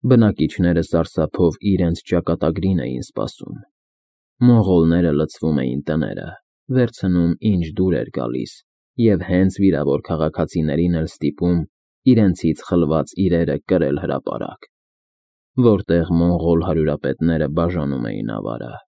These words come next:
մեկ հինգերորդ մասը թողնելով Բաթու խանին, ևս մեկ հինգերորդ մասն էլ բոլոր թաթարների մեծ խաքանին ուղարկելու համար։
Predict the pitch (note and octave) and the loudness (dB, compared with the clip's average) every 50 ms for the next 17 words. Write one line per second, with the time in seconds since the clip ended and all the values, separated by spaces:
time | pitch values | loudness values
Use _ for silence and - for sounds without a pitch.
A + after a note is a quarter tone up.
0 | _ _ _ _ _ _ _ _ _ A#2 A#2 A#2 A2+ A2 G#2+ - - - F#2+ F#2 | _ _ _ _ _ _ _ _ _ 2 4 6 4 4 2 0 -2 0 2 2
1 | F2+ E2 C#2+ A#1+ B1+ C#2+ - - F2 E2+ E2+ E2 - - D2 - - F2 E2+ D#2+ | 2 2 0 0 0 -2 -2 -2 0 0 0 0 -2 -4 -6 -4 -2 -2 -2 0
2 | E2 D2 B1+ B1+ C#2 C#2 D2 D2+ - - D#2 - - - - - - - - - | -2 -2 -2 -2 -2 -2 -2 -2 -4 -4 -4 -4 -4 -6 -8 -8 -8 -10 -8 -8
3 | G#1+ G#1 G#1 - - _ _ _ _ _ _ _ _ _ _ _ _ _ _ _ | -6 -8 -8 -10 -14 _ _ _ _ _ _ _ _ _ _ _ _ _ _ _
4 | _ - A2 G#2+ G2+ F2+ F#2+ F2+ - - F2+ F2 E2 - - F2+ E2+ E2+ D#2+ D#2+ | _ 2 4 4 4 4 2 0 2 2 2 2 2 0 0 0 0 0 0 0
5 | C#2 D2 D2+ - - D2+ D2+ E2 E2+ - - D2+ D#2 D2 C#2 C#2+ - - - A#2 | 0 0 -2 -4 -4 -2 -2 -2 -2 -4 -4 -4 -4 -2 -4 -4 -6 -8 -4 0
6 | A#2+ A2 G#2 F2+ E2+ E2 F2+ - - - G2 F#2 - E2+ E2 D#2+ D#2+ D#2+ D#2 D2+ | 2 2 2 2 2 0 0 -2 -2 -4 -4 -4 -2 -4 -4 -2 -2 -2 -2 -2
7 | C#2+ C#2+ C#2+ C#2+ D2+ D#2 - - - D2 D#2 - - - B1 B1+ D#2+ D#2+ D2 - | -2 -2 -2 -2 -2 -4 -6 -6 -6 -6 -6 -6 -6 -6 -4 -2 -2 -2 -2 -2
8 | - A#2 G#2+ F#2 E2+ - - - C2+ B1 B1 C2+ C#2+ - - - A1 G1+ G1+ - | -2 -2 0 0 -2 -2 -4 -4 -4 -4 -2 -4 -6 -6 -8 -10 -10 -10 -12 -12
9 | - - | -14 -18